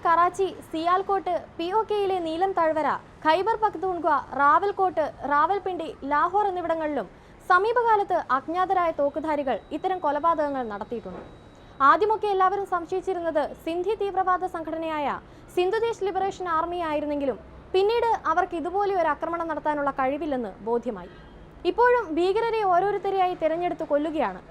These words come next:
അജ്ഞാത സംഘം. ഇതാകട്ടെ പാകിസ്ഥാനിൽ ഇപ്പോൾ വലിയ ചർച്ചയുമാണ്. എന്നാൽ ഇതിന് പിന്നിൽ ഇന്ത്യൻ രഹസ്യാന്വേഷണ ഏജൻസിയായ റോ തന്നെയാണെന്നാണ് പാക് മാധ്യമങ്ങൾ വിലയിരുത്തുന്നത്. മിക്കയിടത്തും ബൈക്കുകളിൽ വന്ന് കൊല നടത്തുകയാണ് അജ്ഞാതരുടെ പതിവ്. വെറും പത്ത്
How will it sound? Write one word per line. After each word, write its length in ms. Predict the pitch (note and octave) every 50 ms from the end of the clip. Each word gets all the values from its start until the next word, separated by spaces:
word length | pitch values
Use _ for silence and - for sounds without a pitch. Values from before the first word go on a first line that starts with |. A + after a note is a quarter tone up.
| - A3+
അജ്ഞാത 340 | A#3+ - B3 B3+ - A#3+ A3+ -
സംഘം. 240 | - F#3+ E3+ - - - - - - - - - - - - F4
ഇതാകട്ടെ 400 | E4 A4+ A#4+ A4+ A#4 G4+ A4 G4+ F#4 - - D#4+
പാകിസ്ഥാനിൽ 560 | D4+ E4 - G#4+ F#4+ - G4+ G4+ G4 F#4 F4 -
ഇപ്പോൾ 160 | - D#4+ C#4 A#3+ A#3+
വലിയ 220 | B3+ C4+ D4 D#4 C#4+ - -
ചർച്ചയുമാണ്. 540 | A3+ A3 - - C4+ B3 G3+ F#3 F3 F3+ - - - - - - - - - - - D#4
എന്നാൽ 200 | F4 G4+ A#4 A#4+ G#4+ - - E4+
ഇതിന് 220 | E4 G#4+ A#4 C5 B4+
പിന്നിൽ 240 | A#4+ A4 G#4+ G#4+ - - - D4
ഇന്ത്യൻ 240 | D#4 E4+ F4 A4+ A4+ A4
രഹസ്യാന്വേഷണ 580 | G#4 F#4+ G4+ - - G4+ G4 G4 F#4+ F#4+ - F4+ F4+ E4
ഏജൻസിയായ 480 | D#4+ D#4+ E4 E4 E4 F4+ E4 D#4+ D#4 D4+ C#4+ C#4
റോ 80 | C#4 D#4 F4+ F#4
തന്നെയാണെന്നാണ് 640 | G4 F4 E4+ E4+ E4 D4+ C#4+ C#4+ C#4+ B3 G3+ F#3 A3+ C4 - -
പാക് 260 | C#4+ C#4+ E4 F4+ F#4 F#4
മാധ്യമങ്ങൾ 460 | F4 D#4+ C4+ C#4+ C#4 C4 B3+ B3 G#3 G3
വിലയിരുത്തുന്നത്. 580 | G#3 G#3+ A3+ A#3 G#3 F#3+ - G3 F#3+ F3+ - - - - - - - - - - - - - - C#4+
മിക്കയിടത്തും 540 | D#4 D4 - A4 A#4 A4+ G#4+ G#4 A4 G#4 F#4+ F4
ബൈക്കുകളിൽ 460 | E4+ E4 E4+ - G4+ G4 G#4+ G#4 G4+ F#4+
വന്ന് 180 | F#4+ F4+ F4+ E4+ - -
കൊല 180 | D#4 D#4 E4+ F#4+ G4+
നടത്തുകയാണ് 520 | F#4 F4 - E4+ D4+ E4 D4 B3+ G#3+ B3 C4+ - A#3
അജ്ഞാതരുടെ 460 | B3+ - C#4+ D4+ D4+ C4+ C4 A#3 A3+ A3
പതിവ്. 240 | - G3 F#3 F3+ F#3+ - - - - - - - - - - D4+
വെറും 200 | F4+ G4+ A#4 A#4 -
പത്ത് 260 | F#4+ F#4 F#4 - B4+